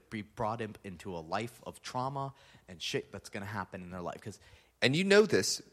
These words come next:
Speaker 2: Be, it, this isn't you just looking at
Speaker 1: No.
Speaker 2: people and going, "They shouldn't have a kid."
Speaker 1: No, no, no.
Speaker 2: This is knowing that person,
Speaker 1: Yes,
Speaker 2: like,
Speaker 1: exactly.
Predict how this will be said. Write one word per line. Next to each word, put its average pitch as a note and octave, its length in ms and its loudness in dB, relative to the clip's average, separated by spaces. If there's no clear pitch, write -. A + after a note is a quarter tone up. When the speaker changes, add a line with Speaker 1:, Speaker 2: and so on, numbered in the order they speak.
Speaker 2:
Be, A#2+ 100 4
it, G#2+ 260 2
this C#3 160 4
isn't D#3+ 180 -2
you B2 120 0
just G#2 180 -4
looking A#2 340 2
at E2 80 -4
Speaker 1:
No. - 60 -4
Speaker 2:
people G#2 320 -2
and F2 100 -2
going, F2 280 0
"They F#2 120 6
shouldn't E2+ 220 0
have E2 140 2
a - 40 -6
kid." E2 260 0
Speaker 1:
No, G#3+ 120 4
no, F#3 80 -2
no. - 40 -4
Speaker 2:
This - 180 0
is G#2+ 140 -2
knowing F#2+ 720 0
that F2 240 2
person, A3+ 420 2
Speaker 1:
Yes, D2+ 80 -4
Speaker 2:
like, D2+ 260 -6
Speaker 1:
exactly. F3+ 640 -4